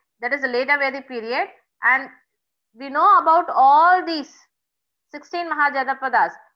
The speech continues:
only through the literature. That is the textbooks which was written during the early Ve-, uh, later Vedic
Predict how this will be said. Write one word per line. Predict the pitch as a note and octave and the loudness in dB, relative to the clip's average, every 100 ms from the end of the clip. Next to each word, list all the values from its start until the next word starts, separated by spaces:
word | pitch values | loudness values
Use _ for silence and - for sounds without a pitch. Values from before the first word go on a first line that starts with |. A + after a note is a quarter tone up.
| _ F3+ | _ _
only | G#3 B3+ D#4+ F4 F#4 F#4 - | -2 -2 -2 -8 -8 -10 -12
through | D4 C#4+ | -10 -8
the | B3+ C4 C4 B3+ - _ _ _ _ | 0 2 2 0 -8 _ _ _ _
literature. | G#3 B3 B3 - B3 A3 G#3+ C4 G3+ - - _ _ _ _ _ _ _ _ _ _ _ _ _ _ _ _ _ _ _ _ _ _ - | -8 -8 -8 -8 -4 -4 -2 0 0 -4 -18 _ _ _ _ _ _ _ _ _ _ _ _ _ _ _ _ _ _ _ _ _ _ -8
That | A#3 | -4
is | C4+ C4+ | -4 0
the | F#4+ A4 - | -2 -2 -6
textbooks | C4 - C4 A#3 - _ | -8 -6 -6 -6 -8 _
which | A#3+ A3+ | -16 -4
was | B3 A#3 | -4 -2
written | A3+ A3+ D4+ | -8 -6 -8
during | C4 B3+ C4+ | -6 -8 -4
the | C4 - | -2 0
early | A#3 B3 C4 | 0 0 -4
Ve-, | A#3 | -6
uh, | G#3 G#3 G3+ | -2 0 0
later | A#3+ C4+ | -4 -6
Vedic | B3+ A#3 E4 | -8 -8 -10